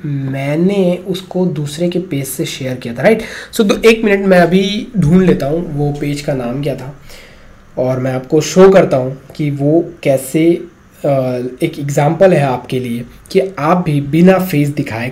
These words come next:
काम कर सकते हो, which is so easy। So,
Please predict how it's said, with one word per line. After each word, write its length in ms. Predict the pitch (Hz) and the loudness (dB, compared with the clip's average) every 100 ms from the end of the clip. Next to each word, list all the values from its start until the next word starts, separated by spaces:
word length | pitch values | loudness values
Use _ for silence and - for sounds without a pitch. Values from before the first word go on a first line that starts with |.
| - | -6
काम 280 | 117 120 135 | -6 -6 -6
कर 220 | - 117 | -8 -8
सकते 340 | 117 113 - | -10 -12 -10
हो, 260 | 117 117 107 - - - - | -10 -10 -12 -14 -20 -20 -14
which 120 | 135 | -6
is 180 | 156 156 | -4 -4
so 160 | - 180 190 190 | -2 0 0 -2
easy। 280 | 147 135 135 135 - - - | -4 -2 -6 -6 -14 -20 -16
So, 160 | - | -10